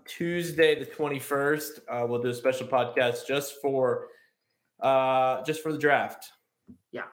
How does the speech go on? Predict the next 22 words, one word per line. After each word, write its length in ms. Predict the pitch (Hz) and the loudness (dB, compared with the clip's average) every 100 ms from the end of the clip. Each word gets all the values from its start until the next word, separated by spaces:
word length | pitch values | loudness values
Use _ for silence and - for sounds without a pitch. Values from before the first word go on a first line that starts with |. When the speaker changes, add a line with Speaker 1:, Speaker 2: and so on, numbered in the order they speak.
| _ _ _ _ _ | _ _ _ _ _
Speaker 2:
It's, 180 | 170 - | -10 -8
it's 220 | - 127 - | -10 -8 -4
Speaker 1:
To 120 | 131 | 0
tune 80 | 123 | 2
in 80 | 254 | 2
to 40 | |
Speaker 2:
Tuesday, 500 | - 240 233 226 202 - | 4 4 4 2 -2 -6
December 440 | 160 - 214 220 233 | -2 2 2 4 2
twenty-first 720 | 202 202 190 185 175 165 - | 2 0 2 2 2 2 -4
at 160 | 147 - | -6 -2
seven 400 | - 196 208 196 | 2 4 2 -4
P 260 | 196 180 | -2 0
M 220 | 170 160 | 2 0
Central 560 | 156 - 202 185 - 123 | -2 0 0 0 0 -4
Time. 420 | - 110 98 98 | 0 -2 -2 -10
So 120 | - | -8
that'll 100 | 123 | -6
be 100 | 123 | -2
eight 180 | 127 160 | 0 0
Eastern, 460 | 151 147 - 139 131 | -2 -6 -6 -4 -2
seven 340 | - 143 131 | 2 2 0
Central. 380 | 123 120 107 - | -6 -8 -8 -18